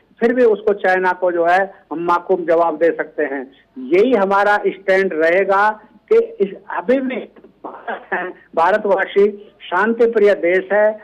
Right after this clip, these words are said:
हम शांति चाहते हैं, लेकिन चाइना जो है, नाइनटीन सिक्सटी अगर आप इसकी, इसका इतिहास देखते हैं, सिक्सटी टू में चाइना ने जो है, हमारे साथ धोखाबाजी की,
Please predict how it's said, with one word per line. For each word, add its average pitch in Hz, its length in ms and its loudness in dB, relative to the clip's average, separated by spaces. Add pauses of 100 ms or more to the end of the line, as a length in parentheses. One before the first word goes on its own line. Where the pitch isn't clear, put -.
(140)
हम 185 140 0
शांति 226 520 0
चाहते 196 520 0
हैं, 160 220 -8 (260)
लेकिन 208 440 0
चाइना 233 560 -2
जो 190 280 2
है, 202 340 0 (140)
नाइनटीन 202 460 -2
सिक्सटी - 360 -8 (800)
अगर 180 340 -8
आप 180 300 -2
इसकी, 180 460 -4 (240)
इसका 180 460 -2
इतिहास 180 480 -2
देखते 180 400 -2
हैं, 185 440 0
सिक्सटी - 460 -4
टू - 240 -8
में 202 60 -2
चाइना 190 400 -6
ने 190 180 -10
जो 185 140 0
है, 180 280 0 (180)
हमारे 185 280 0
साथ 190 180 -2
धोखाबाजी 175 720 -2
की, 196 460 -6